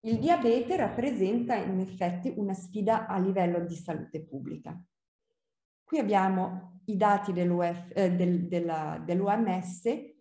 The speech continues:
eh, qui ho aggiunto quelle dell'U F S P, quindi abbiamo quelli a livello mondiale.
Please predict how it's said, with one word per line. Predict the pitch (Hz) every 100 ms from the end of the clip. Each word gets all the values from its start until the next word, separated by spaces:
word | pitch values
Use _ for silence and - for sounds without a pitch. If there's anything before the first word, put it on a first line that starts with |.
| _ _ _
eh, | - 196 190 185 - 180 180 180 180
qui | 196 185 -
ho | -
aggiunto | 175 170 175 185 185
quelle | 180 180 175
dell'U | 175 180 180
F | 180 -
S | - -
P, | -
quindi | - 180
abbiamo | 185 202 196
quelli | - 208 175 180
a |
livello | 196 202 220 240
mondiale. | 247 254 240 220 190 196 214 320